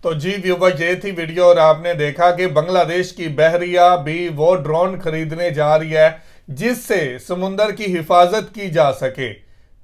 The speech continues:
आप ग्राउंड से बैठ के समुंदर की हिफाजत कर सकते हैं इस ड्रोन के जरिए।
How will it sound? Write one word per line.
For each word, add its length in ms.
आप 380
ग्राउंड 340
से 180
बैठ 300
के 280
समुंदर 460
की 220
हिफाजत 560
कर 180
सकते 300
हैं 100
इस 140
ड्रोन 500
के 180
जरिए। 400